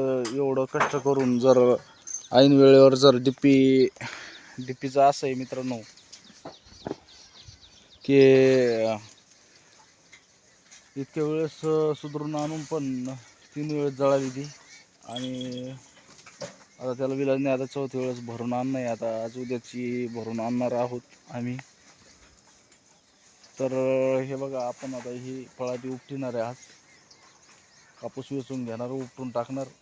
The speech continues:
आणि याच्यामध्ये डायरेक्ट गहू पेरून घेणार. होईन लेट होईन, चार दोन दिवस लेट होईन, पण, अं, आपल्याला तीनशे पासष्ट दिवस म्हणजे एक वर्ष, दोन वर्ष आपल्याला गहू जायसारखी,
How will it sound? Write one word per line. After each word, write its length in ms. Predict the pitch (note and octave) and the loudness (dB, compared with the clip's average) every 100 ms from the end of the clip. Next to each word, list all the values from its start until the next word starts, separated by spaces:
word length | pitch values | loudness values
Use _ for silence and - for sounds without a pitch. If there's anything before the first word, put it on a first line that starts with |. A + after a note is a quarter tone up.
| - | -18
आणि 180 | C#3 C3 | -14 -12
याच्यामध्ये 420 | C3 C3 C3 C3 | -12 -12 -10 -10
डायरेक्ट 360 | C3 B2+ C3 C3 | -10 -10 -10 -8
गहू 160 | C3 | -8
पेरून 360 | A#2+ A#2 A2 G#2+ | -6 -8 -8 -10
घेणार. 240 | G#2+ F2 - _ - - _ _ _ _ _ _ - - | -16 -20 -20 _ -20 -20 _ _ _ _ _ _ -14 -4
होईन 200 | C3+ D3 | -2 0
लेट 260 | D3 D3+ | 0 0
होईन, 220 | B2+ C3 B2+ | 0 0 0
चार 240 | C3+ B2+ | 0 0
दोन 240 | C3+ C#3 | 0 -4
दिवस 200 | C3+ C3+ B2 | -4 -6 -6
लेट 200 | C3 B2 | -6 -6
होईन, 180 | A#2 A#2 | -6 -6
पण, 300 | A#2 B2 B2 | -6 -6 -4
अं, 320 | A#2+ A#2+ A#2 | -4 -4 -4
आपल्याला 540 | A2+ A#2+ B2+ C3 C3 | -6 -6 -4 -2 -2
तीनशे 440 | B2 - C3+ B2+ B2+ | -2 -6 -8 -8 -8
पासष्ट 420 | B2 - C3 B2+ | -4 -4 -6 -10
दिवस 280 | B2+ B2+ A2+ - | -6 -6 -8 -12
म्हणजे 340 | B2 B2 B2 A#2+ | -14 -12 -10 -10
एक 100 | A#2+ | -6
वर्ष, 300 | A#2+ A#2 B2+ | -6 -6 -8
दोन 300 | B2 C3 B2+ | -6 -4 -4
वर्ष 260 | A#2+ - | -4 -4
आपल्याला 340 | A#2+ A2+ A#2+ A#2+ B2 | -6 -4 -6 -8 -6
गहू 160 | A#2 | -6
जायसारखी, 600 | G#2+ A2 G#2 A#2 G#2+ A2+ | -2 -2 -2 -8 -12 -16